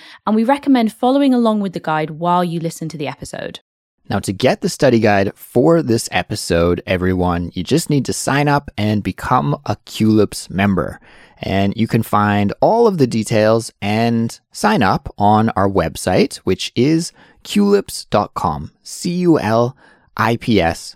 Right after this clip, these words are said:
Speaker 2: dot com. Becoming a member helps support the work that we do here at Culips, but it also gives you access to all of the learning materials and tools that we make to help you improve your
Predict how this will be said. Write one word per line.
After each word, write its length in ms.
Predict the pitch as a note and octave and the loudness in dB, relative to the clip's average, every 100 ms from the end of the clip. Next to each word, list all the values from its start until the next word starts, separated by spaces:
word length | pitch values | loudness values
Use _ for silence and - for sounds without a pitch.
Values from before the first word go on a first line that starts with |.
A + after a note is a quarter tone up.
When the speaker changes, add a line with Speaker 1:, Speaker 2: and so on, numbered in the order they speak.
| _ | _
Speaker 2:
dot 260 | F2 E2 - | -6 -6 -6
com. 460 | - C2 F2 - _ _ _ _ _ - | -6 -6 -8 -20 _ _ _ _ _ -10
Becoming 500 | - C#3+ F#3 F#3+ F#3 | -4 0 2 2 2
a 80 | B2 | 0
member 360 | G#2 A2 A2+ | 0 2 2
helps 300 | A2 G2+ - | 2 -2 -4
support 400 | - A2 - G2 | -6 -6 0 0
the 100 | - | 0
work 360 | E2+ B2+ G3+ - | 0 2 2 0
that 140 | F3+ | 0
we 120 | E3 D#3+ | 2 2
do 180 | F3 | 0
here 260 | F3+ - D#3 | -2 2 2
at 140 | C3 | 2
Culips, 560 | - F3 E3+ E3 - - - - - | 0 2 4 4 0 -14 -20 -20 -4
but 100 | C3+ | 2
it 120 | C#3 | 2
also 340 | D3+ A3 - F3+ | 2 0 2 2
gives 320 | C3+ C3+ C3+ | 2 -2 2
you 140 | C#3+ - | 0 2
access 560 | G#2 A#2 - A#2 A2+ - | -4 -6 -2 0 0 -4
to 80 | - | -4
all 200 | G2+ G2+ | 0 0
of 120 | F#2+ | 0
the 100 | F2 | -2
learning 380 | G#2 D#3 F3 E3+ | 2 2 2 0
materials 640 | D#3+ F3+ E3 D#3+ D3+ D3 - | 0 2 4 4 2 0 -4
and 240 | F#3+ F#3 | -6 -6
tools 580 | - G#3+ G3+ F#3+ F#3 - - - - | 0 2 4 4 2 0 -8 -18 -4
that 160 | - G2 | -2 2
we 160 | D3+ | 2
make 440 | C3+ A2 A#2 - - | 4 2 0 -6 -14
to 100 | - | -10
help 340 | - G#2+ - | -2 -2 0
you 140 | A2+ A2+ | 0 0
improve 520 | G2+ F#2 G2+ G#2+ G2+ | -2 -2 2 2 2
your 160 | D#2 | -4